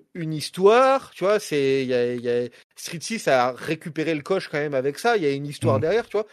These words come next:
Speaker 1: Il y a quand même un attrait où t'achètes ton jeu,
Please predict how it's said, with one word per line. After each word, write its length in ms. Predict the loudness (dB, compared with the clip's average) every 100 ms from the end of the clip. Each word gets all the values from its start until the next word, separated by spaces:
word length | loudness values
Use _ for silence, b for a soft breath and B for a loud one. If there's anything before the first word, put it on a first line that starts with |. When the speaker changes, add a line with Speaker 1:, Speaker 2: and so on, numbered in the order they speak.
| b b
Speaker 1:
Il 40 | 0
y 0 |
a 40 |
quand 100 | 4
même 120 | 4
un 100 | 4
attrait 260 | 4 2 0
où 160 | -2 -6 b -2
t'achètes 380 | -2 2 0 0
ton 200 | -6 -2
jeu, 340 | 0 0